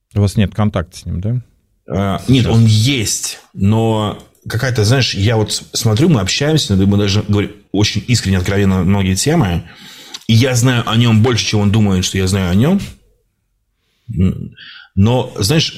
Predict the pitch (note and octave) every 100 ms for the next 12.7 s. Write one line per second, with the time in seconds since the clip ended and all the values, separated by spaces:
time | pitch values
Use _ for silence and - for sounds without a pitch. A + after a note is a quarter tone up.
0 | F#2+ - - C3 A#2 - G#2 G#2 G#2+ G#2+
1 | G2 F#2+ B2+ A2 - G2+ G2 G#2+ F#3 F#3
2 | - F2+ G#2+ G2+ G2+ A#2+ G#2 F#2+ F#2 F#2+
3 | F#2 D#2+ C#2 - - _ _ F#2 F2 E2
4 | D#2+ - _ _ _ _ _ _ G#2 A2
5 | A#2+ - E2+ F#2 E2+ D#2+ - - - E2+
6 | E2+ F2 F2 E2+ F2 E2+ D#2+ F2 C3 D3
7 | - - F#2 F2 F#2 G#2+ - F#2+ F#2 -
8 | G2 - F#2+ A#2+ G2 G#2+ - - - _
9 | _ _ _ G#2+ G#2+ - A#2 - A2 G#2+
10 | - - _ - - B2 A2+ F2 C#2+ -
11 | _ _ _ - F#2+ D#2+ - E2 G#2+ D3
12 | C#3+ G2 G2 D3 F3+ -